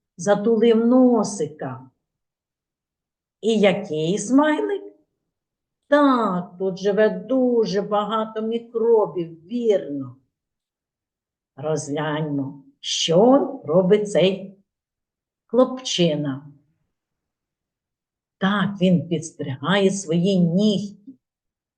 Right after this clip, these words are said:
Тобто смайлик який буде? Клас, так.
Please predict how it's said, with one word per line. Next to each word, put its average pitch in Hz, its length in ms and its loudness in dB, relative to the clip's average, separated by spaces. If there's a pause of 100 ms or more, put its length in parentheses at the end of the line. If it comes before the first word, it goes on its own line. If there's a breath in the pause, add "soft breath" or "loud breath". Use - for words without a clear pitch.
Тобто 175 720 0
смайлик 156 760 0
який 135 400 -6
буде? 262 500 0 (1400)
Клас, - 720 -2
так. 330 500 0